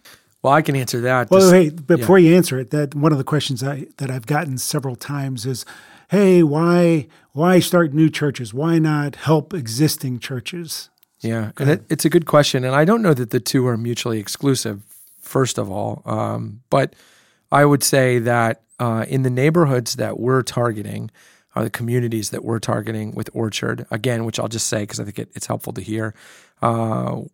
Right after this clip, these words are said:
Speaker 1: all we're looking for in any community is a church that meets these four marks. They need to first be an Orthodox church. The Bible is true. Jesus is the Son of God, crucified and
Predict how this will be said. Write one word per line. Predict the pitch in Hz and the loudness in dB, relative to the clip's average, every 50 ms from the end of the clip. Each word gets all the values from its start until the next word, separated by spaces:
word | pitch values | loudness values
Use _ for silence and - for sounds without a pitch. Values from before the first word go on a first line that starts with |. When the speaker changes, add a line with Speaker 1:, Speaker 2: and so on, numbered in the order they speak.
| _ _ _ - - - - | _ _ _ -20 -18 -16 -8
Speaker 1:
all | - 151 143 143 151 170 | 0 4 6 8 8 10
we're | 185 185 170 | 10 10 10
looking | 151 143 139 - - 127 123 | 8 6 4 2 0 -2 -2
for | 110 - - 107 101 101 107 110 113 | -2 -4 -4 -4 -4 -2 -4 -4 -4
in | - 123 117 | -4 -4 -4
any | 120 123 127 117 | -2 -2 -2 -2
community | - 123 120 117 113 113 104 110 104 107 | -4 -4 -2 -2 -2 -2 -2 -4 -4 -4
is | 110 104 | -4 -4
a | 110 110 | -6 -6
church | - - 135 127 117 107 - | -4 -2 -2 -2 -2 -2 -6
that | - - - | -8 -8 -8
meets | 110 117 113 110 - - | -6 -6 -6 -6 -6 -8
these | 104 107 117 120 123 120 113 | -8 -6 -4 -4 -2 -4 -6
four | - - - 113 110 107 107 104 104 98 - _ _ _ _ _ _ _ _ _ - | -6 -6 -4 -4 -2 -2 -2 -4 -6 -6 -10 _ _ _ _ _ _ _ _ _ -8
marks. | - 101 - - - - - - - - _ _ _ _ _ _ _ _ - | -6 -6 -6 -8 -10 -12 -12 -12 -12 -14 _ _ _ _ _ _ _ _ -6
They | - 110 113 | -4 -4 -2
need | 113 113 113 - | -2 -2 -4 -2
to | - 113 110 110 107 110 - | -2 -2 -2 -2 -4 -6 -8
first | - - - 127 131 143 135 - - - | -10 -8 -2 2 4 4 4 2 -2 -6
be | 127 127 135 | -2 -2 0
an | 123 | 0
Orthodox | 107 117 117 - 131 131 127 135 - - | -2 -4 -4 -2 0 0 0 -2 -2 -6
church. | - - 107 107 - - - - _ | -6 -6 -6 -6 -6 -10 -14 -16 _
The | - - | -20 -14
Bible | - 98 110 110 113 117 | -10 -8 -6 -6 -4 -4
is | 110 - | -4 -6
true. | - - - 120 113 113 110 113 110 | -6 -6 -4 -4 -4 -4 -6 -8 -10
Jesus | 110 - - 104 110 104 98 - | -12 -12 -12 -10 -8 -8 -8 -8
is | 117 110 | -8 -8
the | 107 | -8
Son | - - 120 120 | -8 -8 -8 -8
of | 113 113 | -10 -10
God, | 117 107 107 110 113 117 | -10 -10 -8 -8 -8 -10
crucified | - - - 117 - - - - 120 117 113 113 117 110 | -8 -8 -6 -6 -6 -8 -10 -10 -8 -8 -6 -6 -8 -8
and | 107 107 | -10 -14